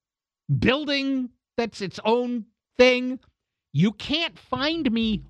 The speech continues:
one that does not have significant amounts of fraud attached to it.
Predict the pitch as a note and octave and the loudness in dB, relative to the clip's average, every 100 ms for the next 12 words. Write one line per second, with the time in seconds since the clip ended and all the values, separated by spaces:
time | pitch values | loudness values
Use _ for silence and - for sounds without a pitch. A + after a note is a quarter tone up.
0 | _ C#3 C#3 E3+ A#3+ E4+ F4 A#3+ C#3 F#2 | _ -4 0 4 4 4 2 0 -2 -6
1 | G2+ _ _ _ _ _ _ _ _ _ | -12 _ _ _ _ _ _ _ _ _
2 | C#3 E3+ E3+ C#3 E3+ B2+ E3 G#3+ - F3 | 2 2 2 0 0 2 0 -2 -2 0
3 | E3 D3+ E3 C3 D3+ D#3+ C#3 D3+ D3 C3+ | 0 -2 -8 -6 -6 -8 -8 -8 -4 -4
4 | B2+ B2 - B2 - A#2+ G#2 F#2+ - A#2 | -2 -4 -6 -8 -6 -4 -4 -4 -8 -8
5 | G#2+ G2 - - F2+ C#3 | -8 -10 -14 -14 -14 -16